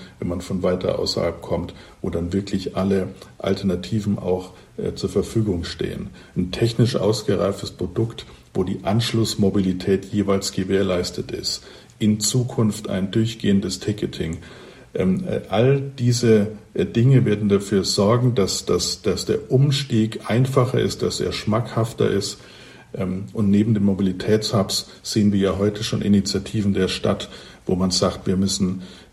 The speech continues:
ähm, äh, für die, für die Fußgänger neue, äh, Zonen schaffen. Wir machen Pop-up, äh, Fahrradwege,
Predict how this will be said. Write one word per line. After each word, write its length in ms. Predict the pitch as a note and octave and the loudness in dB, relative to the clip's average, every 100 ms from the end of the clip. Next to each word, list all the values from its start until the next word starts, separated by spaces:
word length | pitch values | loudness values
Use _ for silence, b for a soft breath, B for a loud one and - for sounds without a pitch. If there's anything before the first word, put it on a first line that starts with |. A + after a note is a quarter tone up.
| - | -4
ähm, 420 | F#2 F2+ E2+ G#2 | -2 0 -2 -4
äh, 220 | - - | -4 -6
für 160 | - G2 | -6 -8
die, 320 | G2+ F#2+ F#2 | -4 -2 -2
für 140 | - G#2+ | -4 -6
die 160 | G2 | -6
Fußgänger 680 | F#2 - C3 - - G#2 G2+ | -6 0 2 2 2 4 4
neue, 560 | G2 F#2+ G2 F#2 F#2 F2+ - | 4 4 4 2 0 -4 -4
äh, 320 | G2 F2+ - | -2 -2 -2
Zonen 640 | - - G#2 G2 F2+ - - | -2 2 6 4 2 -2 -4
schaffen. 500 | - E2+ - F#2 F2+ | -2 -2 -2 -4 0
Wir 220 | F2+ F2 | -2 0
machen 500 | F2 F#2 G#2 F#2+ F2+ | 0 0 0 0 0
Pop-up, 640 | - A#2 - G2+ - - B B B | 0 0 0 -2 -4 -12 B B B
äh, 400 | - F#2 F2+ - | -4 -2 -2 -2
Fahrradwege, 1040 | - - G2+ G2+ G2 G2 G2 F#2 F2+ F2+ | -4 0 2 4 0 0 -4 -2 0 -2